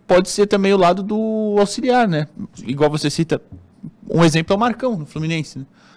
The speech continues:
Auxiliar, que é jogador que assumiu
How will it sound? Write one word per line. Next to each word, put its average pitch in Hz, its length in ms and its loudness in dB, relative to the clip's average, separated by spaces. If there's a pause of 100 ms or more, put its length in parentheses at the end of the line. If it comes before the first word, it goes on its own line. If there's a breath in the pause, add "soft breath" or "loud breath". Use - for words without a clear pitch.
(160 soft breath)
Auxiliar, 131 640 0 (340 soft breath)
que - 120 -2
é 123 180 6
jogador 135 480 2
que 107 500 -4
assumiu 147 540 2